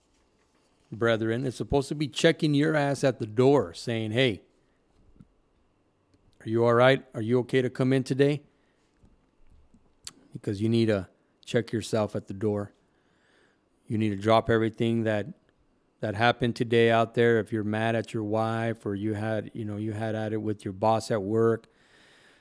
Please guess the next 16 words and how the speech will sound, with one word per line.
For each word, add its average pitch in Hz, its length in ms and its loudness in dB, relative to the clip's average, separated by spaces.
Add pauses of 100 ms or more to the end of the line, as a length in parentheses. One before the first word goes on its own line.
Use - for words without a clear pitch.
(320)
you 113 100 -2
just 117 240 2
got 110 220 2
fired, 113 380 2
you 117 80 0
need 120 180 0
to 104 60 -4
leave 110 220 -2
all 101 180 -2
that. 92 220 -10 (640)
You 113 120 -6
need 117 140 0
to 107 80 -2
leave 117 360 2
all 107 280 2
that 95 340 -8